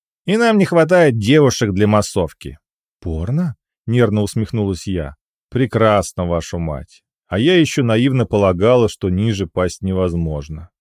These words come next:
"В главных ролях задействованы профессионалы, а от тебя потребуется всего лишь помаячить на заднем плане". "Спасибо, конечно, но я пас". Я потянулась за блузкой. Вебкам мне не по зубам, следовало принять факт как данность и возвращаться на Манхэттен,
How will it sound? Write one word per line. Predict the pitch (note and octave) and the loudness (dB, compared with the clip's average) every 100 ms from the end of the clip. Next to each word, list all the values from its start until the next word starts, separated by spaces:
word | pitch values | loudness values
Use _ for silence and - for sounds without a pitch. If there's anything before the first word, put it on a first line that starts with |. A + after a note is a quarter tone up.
| _ - | _ -10
"В | E3+ | -2
главных | A#3 A3+ G#3 F#3 | 2 2 2 2
ролях | F3 F#3 G#3+ D3 | 4 6 4 4
задействованы | C#3+ B2 E3+ E3+ - D#3 C3 | 0 2 2 2 0 0 0
профессионалы, | D3+ C3 C3+ - B2+ A#2+ D#3 D3 F#2 - | 0 0 -2 0 2 2 2 2 0 0
а | C3+ | 0
от | D#3+ | 0
тебя | F3+ F3 | 2 2
потребуется | D#3 D#3+ F3 D#3+ D#3 - C3 | 2 2 2 4 2 2 -2
всего | - B2 D#3 A3+ | 0 0 0 -2
лишь | G#3+ - | -2 -2
помаячить | E3 D#3+ E3 E3 - C3+ | 0 2 2 2 0 -2
на | D3 C3+ | 0 2
заднем | C#3 B2 C3+ B2 | 2 2 -2 0
плане". | A2+ F#2 E2+ D2 - _ _ _ | 0 0 -2 -8 -14 _ _ _
"Спасибо, | _ - F#2+ G3+ E3+ | _ -8 -6 -2 -2
конечно, | - A2+ G2+ F2 G2 | 0 0 0 -2 -4
но | G2+ E3+ | -2 0
я | D#3 | -2
пас". | - E2 D2+ - _ _ _ - | -4 -10 -10 -20 _ _ _ -6
Я | B2 F3 | -2 0
потянулась | C#3+ - G#2+ A#2 A#2 F#2 | 0 0 0 0 0 0
за | F#2+ | -2
блузкой. | F2 E2+ - - - _ _ _ _ | -2 -8 -10 -18 -20 _ _ _ _
Вебкам | A2 D#3+ - D#3 D#3 C#3 | 0 0 2 4 4 4
мне | C3+ | 2
не | B2 | 0
по | A#2 | -2
зубам, | G2 G#2 F2+ F#2+ F#2 D#2 | -2 -2 0 2 0 -2
следовало | D2 - C3 C3 A#2 G#2+ | -8 -6 -2 0 0 -2
принять | G2 F#2+ A2 G2+ | -2 -2 -2 -4
факт | - G#2+ - | -2 -4 -2
как | F#2 E2 D#2+ | -6 -6 -2
данность | C3+ F#3 D#3+ C#3+ - | 0 2 0 -2 -4
и | G2+ | -4
возвращаться | F#2 F2+ F2+ - A2 A2+ G#2 | -2 -2 -4 -2 -2 -2 -4
на | G2+ | -2
Манхэттен, | G2+ G2 - F#2 E2 - E2 | -2 -4 -6 -6 -6 -6 -14